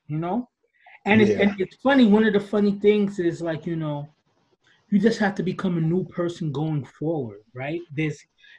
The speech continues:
Speaker 1: you have to practice social distancing. Even a single person like yourself, Mike, is just like, you know, how do you approach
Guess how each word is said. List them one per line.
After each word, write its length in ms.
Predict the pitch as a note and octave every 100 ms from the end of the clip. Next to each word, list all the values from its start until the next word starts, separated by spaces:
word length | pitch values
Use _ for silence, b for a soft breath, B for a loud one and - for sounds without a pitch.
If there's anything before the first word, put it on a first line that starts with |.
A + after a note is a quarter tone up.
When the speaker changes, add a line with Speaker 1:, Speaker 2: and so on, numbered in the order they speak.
| -
Speaker 1:
you 100 | F3+
have 140 | F3+
to 80 | F#3
practice 440 | F#3 F3+ E3+ F3 -
social 280 | E3 -
distancing. 640 | C#3 D#3 D#3 D#3 - D#3 D#3+ b b _ -
Even 300 | A3+ B3 A3
a 60 | F#3+
single 400 | - A3+ G#3+ G#3
person 480 | - G3+ F#3 - F#3
like 220 | E3+ F3
yourself, 420 | D#3+ - G#3 G3+
Mike, 300 | D#3+ D#3+ D#3
is 140 | D#3+
just 260 | B2+ E3+ -
like, 220 | E3 D3
you 80 | F3+
know, 320 | E3 D3+ D3+ _ b b b
how 260 | - G#3+ A3
do 160 | G3
you 320 | G3+ G3 G3+ F#3+
approach 960 | F3 F3 - A3 G#3 F#3+ - - -